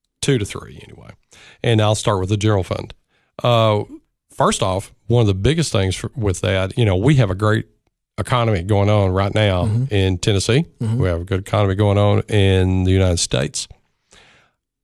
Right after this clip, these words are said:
Speaker 1: When you have a good economy, cost of business goes up.
Speaker 2: Sure.
Speaker 1: And we're, we were looking at about, right at about thirty-three percent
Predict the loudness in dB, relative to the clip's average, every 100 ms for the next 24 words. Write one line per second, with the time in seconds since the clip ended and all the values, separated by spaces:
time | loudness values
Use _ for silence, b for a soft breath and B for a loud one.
0 | 2 4 4 4 2 0 0 0 -2 -2
1 | -2 0 -2 -6 -10 _ -10 -2 0 0
2 | -2 0 0 2 0 -2 -6 -4 -2 -4
3 | -8 -16 -10 -4 -4 -4 -8 0 2 4
4 | 2 2 2 2 2 0 0 2 2 2
5 | 2 0 0 0 0 -2 _ _ b b
6 | b b b b 0 2 2 0 0 0
7 | 0 0 -2 0 0 -2 0 0 0 -4
8 | -4 0 2 2 -2 -10